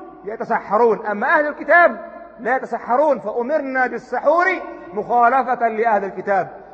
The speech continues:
أمرنا بتعجيل الفطر مخالفة لأهل الكتاب، لأنهم لا يعجلون الفطر. فإذا كانت الأمور التعبدية التي نتعبد بها لله، التي هي من شريعتنا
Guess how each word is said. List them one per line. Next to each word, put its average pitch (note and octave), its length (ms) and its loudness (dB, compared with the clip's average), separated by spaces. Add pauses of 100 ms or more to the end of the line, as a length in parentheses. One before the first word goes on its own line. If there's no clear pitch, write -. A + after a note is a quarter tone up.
(140)
أمرنا D#4 540 2
بتعجيل B3 680 -2
الفطر C#4+ 580 2 (400)
مخالفة F3 680 -2
لأهل F3+ 420 -4
الكتاب، A#3 560 2
لأنهم A3 440 -2
لا B3+ 100 2
يعجلون A#3 760 -2 (320)
الفطر. A#3 380 2
فإذا E3+ 280 -8
كانت B3+ 380 0
الأمور B3 360 0
التعبدية G#3 880 -2 (360)
التي G#3 260 -4
نتعبد G#3+ 600 -2
بها B3 200 4
لله، A#3+ 500 2
التي F3+ 200 -6
هي A#3 200 0
من B3 140 -4
شريعتنا B3 640 0